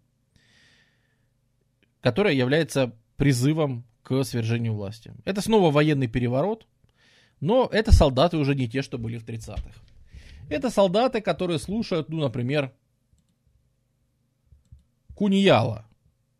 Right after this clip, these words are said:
лидера коммунистической партии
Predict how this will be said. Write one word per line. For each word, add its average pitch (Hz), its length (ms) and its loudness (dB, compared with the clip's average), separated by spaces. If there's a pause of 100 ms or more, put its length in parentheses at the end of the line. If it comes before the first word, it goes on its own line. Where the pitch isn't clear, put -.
(200)
лидера 156 680 4 (1080)
коммунистической 147 800 -2
партии 110 540 -10